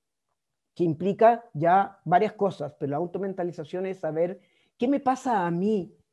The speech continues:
con el niño. ¿Qué me pasa a mí, por ejemplo, con Juanito, con mi hijo,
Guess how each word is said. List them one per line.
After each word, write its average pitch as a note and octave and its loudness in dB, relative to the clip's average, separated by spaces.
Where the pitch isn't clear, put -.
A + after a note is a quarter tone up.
con - 0
el D#3 -2
niño. B2+ -8
¿Qué B3+ -4
me C#4 -4
pasa B3 -2
a F#3+ -2
mí, G#3 -4
por G3+ 0
ejemplo, F#3 -6
con E3+ -4
Juanito, F3+ -4
con D#3 -4
mi F3 -2
hijo, E3+ -6